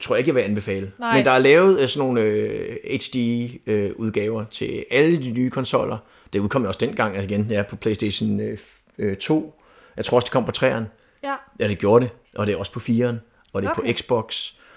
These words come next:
Speaker 1: Og på en eller anden underlig konsol. Jeg har lyst til at sige, den hedder The Sibo.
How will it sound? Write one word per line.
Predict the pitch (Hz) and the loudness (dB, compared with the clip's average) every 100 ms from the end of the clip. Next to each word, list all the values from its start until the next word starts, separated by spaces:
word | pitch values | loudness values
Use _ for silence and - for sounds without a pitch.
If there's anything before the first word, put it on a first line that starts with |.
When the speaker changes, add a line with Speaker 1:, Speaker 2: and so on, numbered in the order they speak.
| - - | -10 -8
Speaker 1:
Og | 107 | -6
på | - | -4
en | 151 | -4
eller | 139 | -4
anden | 143 - - | -6 -10 -2
underlig | 143 160 185 165 | 0 0 0 -2
konsol. | - 131 - 151 151 - _ _ _ _ - | -4 -6 -2 0 0 -4 _ _ _ _ -4
Jeg | |
har | 113 | -2
lyst | - | 0
til | |
at | - | 0
sige, | 151 | 0
den | 127 | 0
hedder | 101 95 | -2 -4
The | 101 | -4
Sibo. | - 302 233 | -2 -2 0